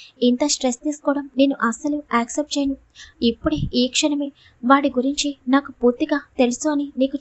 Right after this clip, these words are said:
చెప్పాలి. వాడి వల్ల నీకు ఎటువంటి ప్రమాదం లేదని, దివ్యని కూడా క్షేమంగా నీ దగ్గరికి తీసుకొస్తానని చెప్పాలి. అప్పుడు కానీ నువ్వు రిలీఫ్గా ఫీల్ అవ్వవు" అని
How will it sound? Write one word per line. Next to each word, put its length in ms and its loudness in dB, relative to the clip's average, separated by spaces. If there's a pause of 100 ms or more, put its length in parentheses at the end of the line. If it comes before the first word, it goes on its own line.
చెప్పాలి. 380 -2 (540)
వాడి 240 4
వల్ల 240 0
నీకు 300 -4 (100)
ఎటువంటి 500 0 (100)
ప్రమాదం 460 0
లేదని, 360 -2 (520)
దివ్యని 380 0
కూడా 300 -2
క్షేమంగా 560 0 (340)
నీ 120 4
దగ్గరికి 520 -2 (140)
తీసుకొస్తానని 800 0 (180)
చెప్పాలి. 360 -2 (500)
అప్పుడు 280 4
కానీ 420 -2
నువ్వు 180 4
రిలీఫ్గా 580 0 (100)
ఫీల్ 200 2
అవ్వవు" 300 0
అని 260 0